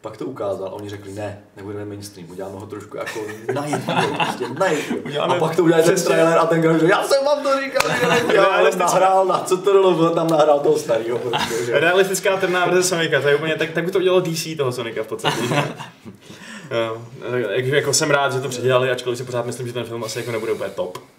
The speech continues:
Speaker 2: z toho, co jsem viděl, ale kdo ví, třeba to bude fajn. Ehm, mimochodem teda ještě k nějakým filmovým nebo seriálovým dílům, který jsou vágně spojený s hrama, tak, eh, viděli jste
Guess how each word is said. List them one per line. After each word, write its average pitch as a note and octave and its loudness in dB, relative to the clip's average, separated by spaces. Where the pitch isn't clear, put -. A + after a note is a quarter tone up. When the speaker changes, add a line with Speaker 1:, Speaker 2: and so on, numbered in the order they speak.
Speaker 2:
z - -14
toho, G2+ -6
co A2 -12
jsem A2 -12
viděl, G2 -8
ale A2+ 2
kdo G#2+ -4
ví, F2+ -8
třeba G2 -12
to F#2+ -12
bude F2+ -12
fajn. - -12
Ehm, G#2 -4
mimochodem A#2+ -2
teda C3 0
ještě - -2
k A#2 0
nějakým A2 -6
filmovým B2 0
nebo A2+ -2
seriálovým A#2+ 0
dílům, A#2 -6
který A#2+ -8
jsou B2+ -6
vágně A2+ 0
spojený A#2+ -10
s A#2 -12
hrama, A2 -4
tak, - -14
eh, G#2 -8
viděli G#2 -12
jste E3 -8